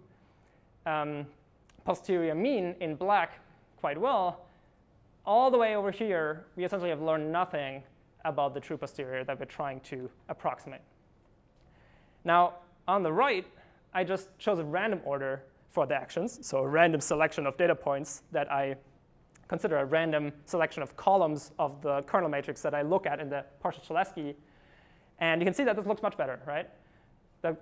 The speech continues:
the posterior is much closer to the true posterior in dashed and black lines. And also, we can imagine that we've learned quite a lot more about the function, and we're much more certain about where it is.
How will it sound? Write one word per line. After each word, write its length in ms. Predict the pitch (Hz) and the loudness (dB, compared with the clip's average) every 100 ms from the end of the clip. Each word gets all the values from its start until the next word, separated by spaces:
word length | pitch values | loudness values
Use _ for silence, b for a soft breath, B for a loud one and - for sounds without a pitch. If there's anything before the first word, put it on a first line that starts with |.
| - | -6
the 120 | 160 | -6
posterior 500 | 156 185 269 269 226 | -4 -4 2 4 4
is 100 | 185 | 2
much 220 | 196 220 | 0 -2
closer 260 | - 214 202 | 0 -2 0
to 120 | 196 | -4
the 80 | 170 | -4
true 160 | 202 226 | -4 -2
posterior 440 | 202 - 196 185 | -2 0 -2 -2
in 160 | 175 156 | -4 -2
dashed 360 | 170 175 - | -2 -2 -4
and 120 | 170 | -8
black 320 | 156 175 190 190 | -2 0 0 -2
lines. 440 | 180 180 180 175 - b b b b - | -4 -4 -6 -10 -18 b b b b -4
And 500 | 170 165 165 156 - - | -2 0 -2 -4 -8 0
also, 580 | 175 175 175 165 151 156 - - _ _ _ - | 2 2 0 0 0 -2 -8 -20 _ _ _ -10
we 60 | 180 | -2
can 100 | 175 | 0
imagine 420 | 170 180 156 156 | 2 2 0 -2
that 220 | 151 151 160 | -2 -4 -4
we've 180 | 151 151 | -6 0
learned 260 | 165 160 | 0 0
quite 140 | - 160 | 0 0
a 60 | |
lot 160 | 156 147 | 0 0
more 180 | 160 151 | 2 2
about 220 | 143 143 | 0 -4
the 60 | - | -6
function, 480 | 143 139 143 135 | -8 -6 -6 -6
and 120 | 143 139 | -6 -6
we're 100 | 143 | -4
much 200 | 143 - | -6 -8
more 140 | 135 | -10
certain 420 | - 175 156 139 | -6 -4 -4 -8
about 200 | 135 135 | -8 -6
where 180 | 131 131 | -4 -6
it 80 | 131 | -8
is. 260 | 131 - | -14 -18